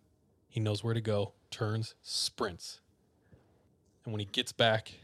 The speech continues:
every single one of his family members in the house asleep, including his little sister. So this story,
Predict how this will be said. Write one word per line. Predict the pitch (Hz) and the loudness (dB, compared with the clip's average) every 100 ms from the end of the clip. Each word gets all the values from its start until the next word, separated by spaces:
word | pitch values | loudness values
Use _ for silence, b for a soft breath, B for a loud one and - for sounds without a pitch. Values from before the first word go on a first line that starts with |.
| - _ _ _ _ - | -20 _ _ _ _ 2
every | 120 120 | 4 4
single | - 117 107 | 2 2 2
one | 104 | 2
of | 101 | 0
his | 98 | -4
family | - 104 101 | -4 -2 -2
members | 101 98 104 - - _ _ _ - | -2 -2 -2 -4 -16 _ _ _ -2
in | 139 123 | 2 4
the | 113 | 2
house | 104 98 - - _ | 0 -2 -8 -16 _
asleep, | - - 104 95 - - _ _ _ | -6 -4 -4 -6 -10 -20 _ _ _
including | 113 - 117 101 | -8 -4 -4 -4
his | 95 - | -6 -8
little | - | -12
sister. | - - - - _ _ _ _ _ _ _ _ _ _ _ _ | -12 -12 -12 -14 _ _ _ _ _ _ _ _ _ _ _ _
So | - 135 | 0 4
this | 135 | 4
story, | - 127 123 117 | 6 6 6 2